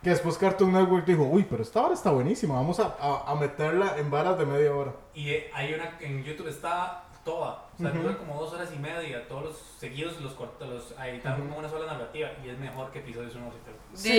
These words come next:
Speaker 1: Sí,
Speaker 3: hecho,
Speaker 1: fijo.
Speaker 2: Por mucho.
Speaker 3: yo no, no sé si ustedes se acuerdan, al puro, puro principio, que todas las series que mencionó Elliot aparecían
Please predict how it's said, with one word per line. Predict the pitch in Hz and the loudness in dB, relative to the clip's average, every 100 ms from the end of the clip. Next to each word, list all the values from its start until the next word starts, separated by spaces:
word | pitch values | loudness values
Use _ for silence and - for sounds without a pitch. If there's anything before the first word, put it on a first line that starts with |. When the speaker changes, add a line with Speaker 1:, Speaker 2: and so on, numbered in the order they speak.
| 170 | 8
Speaker 1:
Sí, | - | 6
Speaker 3:
hecho, | 294 | 4
Speaker 1:
fijo. | 170 127 101 - | 2 -2 -8 -14
Speaker 2:
Por | - | -14
mucho. | 117 120 - | -12 -8 -6
Speaker 3:
yo | 233 240 220 190 190 | -2 -4 -4 -12 -12
no, | 220 - 214 | -10 -8 -8
no | |
sé | 220 269 | -6 -8
si | 277 - | -12 -14
ustedes | - 302 311 | -8 -6 -4
se | 330 | -6
acuerdan, | 247 262 285 | -2 -2 0
al | 233 | -4
puro, | 233 277 | -4 -8
puro | 269 285 277 | -4 -6 -6
principio, | - 247 240 - 269 - 311 202 - | -2 -2 -2 -2 -4 -4 -6 -6 -10
que | - 196 180 - | -8 -8 -10 -6
todas | 220 247 | -4 -2
las | 302 | -2
series | 320 294 262 254 | -4 -4 -6 -8
que | - 220 202 175 180 | -8 -6 -6 -6 -8
mencionó | 190 190 190 190 | -8 -8 -8 -6
Elliot | 208 240 269 269 - - - - - | -4 -4 -4 -8 -16 -16 -18 -16 -8
aparecían | 220 226 196 - 233 226 254 | -4 -2 -2 -2 -2 0 0